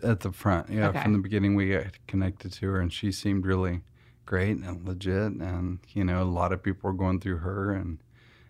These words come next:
Speaker 1: yeah, it's a, it's a mess, but she ended up,
Speaker 2: Yeah.
Speaker 1: uh, doing really bad things. Yeah.
Speaker 2: Yeah.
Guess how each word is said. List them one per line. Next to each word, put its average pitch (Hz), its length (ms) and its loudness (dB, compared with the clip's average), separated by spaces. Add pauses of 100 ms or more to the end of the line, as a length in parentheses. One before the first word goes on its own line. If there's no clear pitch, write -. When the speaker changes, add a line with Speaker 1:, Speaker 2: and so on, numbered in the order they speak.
(120)
Speaker 1:
yeah, 90 220 -4
it's - 220 -10
a, - 20 -2 (160)
it's 90 160 -10
a 87 60 -4
mess, 58 440 -8
but - 160 -12
she - 180 -6
ended 90 180 -4
up, 78 100 -2
Speaker 2:
Yeah. 147 180 -8 (160)
Speaker 1:
uh, 92 240 -10 (920)
doing 87 220 0
really 85 220 -4
bad - 300 -14
things. - 400 -12
Yeah. 156 80 -4
Speaker 2:
Yeah. 151 440 -2